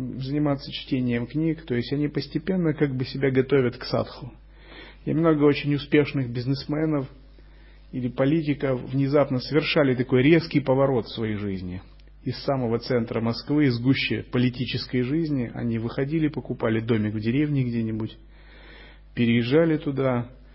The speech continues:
начинали жить просто, но при этом они выполняли какую-то практику,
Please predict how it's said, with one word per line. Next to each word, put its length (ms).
начинали 500
жить 340
просто, 420
но 160
при 140
этом 280
они 200
выполняли 540
какую-то 420
практику, 680